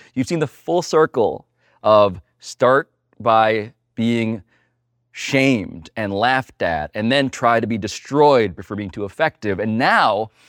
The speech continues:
suffering potentially because people are going to use it against you.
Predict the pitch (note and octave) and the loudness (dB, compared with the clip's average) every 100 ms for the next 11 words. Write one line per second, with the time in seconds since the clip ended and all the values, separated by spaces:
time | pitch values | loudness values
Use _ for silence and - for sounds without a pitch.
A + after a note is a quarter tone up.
0 | - _ - - F#3 F#3 D#3+ C#3+ C#3 D3+ | -20 _ -14 -2 0 0 0 0 0 -4
1 | - _ B2+ - G2+ F#2 G#2 G2+ A2 - | -10 _ -14 -6 -6 -6 -6 -6 -8 -12
2 | A2+ - G2+ G2+ - - C3 - C3+ C3+ | -10 -4 -2 -4 -10 -12 -12 -8 -8 -8
3 | - G#2 G2+ A2 G2+ F#2 F#2 A#2+ G2 G#2+ | -6 -4 -4 -8 -8 -10 -6 -6 -4 -8
4 | - F2 A2+ C#3 - F#2 C#2+ D#2 | -8 -6 -4 -4 -6 -12 -12 -14